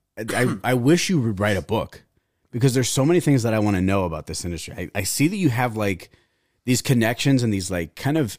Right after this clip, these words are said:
Speaker 1: relationship with, like, these big rappers like Drake and Lil Baby and, you know, two K Baby and all these people that are, like, coming to you because they're like, "This guy's smart with money. This guy's, like," you know, they don't wanna just be about,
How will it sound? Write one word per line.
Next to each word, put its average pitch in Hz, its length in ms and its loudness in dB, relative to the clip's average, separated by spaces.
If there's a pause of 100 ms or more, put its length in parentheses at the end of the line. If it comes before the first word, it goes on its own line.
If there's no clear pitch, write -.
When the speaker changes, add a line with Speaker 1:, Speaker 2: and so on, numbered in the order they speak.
Speaker 1:
relationship 107 640 -2
with, 110 120 -4
like, 87 140 -6
these 90 140 -6
big 95 240 -2
rappers 85 480 -4
like 78 160 -8
Drake 80 380 -6
and 76 160 -8
Lil 85 160 -4
Baby 80 500 -6
and, 71 160 -14 (340)
you 98 80 -8
know, 78 240 -4 (140)
two 113 240 0
K 104 220 0
Baby 87 360 -6
and 87 120 -6
all 92 100 -4
these 98 160 -2
people 101 280 -4
that 92 140 -2
are, 95 120 0
like, 87 320 -4 (560)
coming 170 400 2
to - 120 0
you 131 60 6
because 117 280 2
they're 107 120 2
like, 90 220 -6 (120)
"This 127 220 -4
guy's 120 360 0
smart 107 520 -2
with 143 160 -2
money. 110 340 2
This 104 220 -2
guy's, 101 400 -2
like," 98 320 -4 (600)
you 131 100 2
know, 110 100 4
they 117 140 4
don't 151 220 2
wanna 139 220 2
just 110 320 -2
be 120 160 4
about, 98 340 0